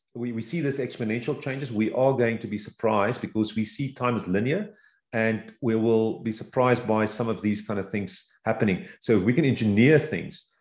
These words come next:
to, to, to create that better future using smart technologies, this is what I'm trying to communicate here as well. And, and I think the last slides on this, I'm just bringing it together, um, how Sapiens is a vehicle that supports the M T P for humanity and helps to implement many aspects of the M T P goals.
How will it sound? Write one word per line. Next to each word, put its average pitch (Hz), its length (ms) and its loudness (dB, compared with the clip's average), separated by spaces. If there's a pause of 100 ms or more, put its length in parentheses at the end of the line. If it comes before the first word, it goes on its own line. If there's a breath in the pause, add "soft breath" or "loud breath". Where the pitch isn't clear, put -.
(160)
to, 104 460 -2
to, 101 260 -6
to - 140 -12
create 104 520 2
that 104 220 2
better 104 140 4
future 113 680 -2
using 110 280 -2
smart 101 280 -6
technologies, 90 640 -4 (180 soft breath)
this 101 120 0
is 110 220 0
what 110 120 4
I'm 101 140 -2
trying 107 340 -2
to 95 240 -6
communicate 92 580 -2
here - 260 -4 (340 soft breath)
as - 160 -6
well. - 300 -4 (280 loud breath)
And, 127 220 2
and 117 160 2
I - 20 4
think 127 220 2
the 110 60 2
last 110 340 6
slides 117 260 2
on 120 200 -2
this, 107 220 2
I'm 104 120 -4
just - 440 -6
bringing 117 280 0
it - 80 -8
together, 104 600 2 (420 soft breath)
um, 107 240 -4
how 107 160 -2
Sapiens 110 800 -6
is 101 140 -6
a 98 40 -2
vehicle 107 400 4
that 101 160 0
supports - 520 0
the - 120 -6
M 107 160 -6
T - 120 -14
P - 180 -10
for 92 140 -10
humanity 95 500 -2
and 95 100 -4
helps 113 360 0
to - 120 -10
implement 98 560 -4
many 135 240 4
aspects - 640 -4
of 98 180 -2
the 95 120 -2
M 95 120 -4
T 95 100 -6
P 92 200 -4
goals. 78 440 2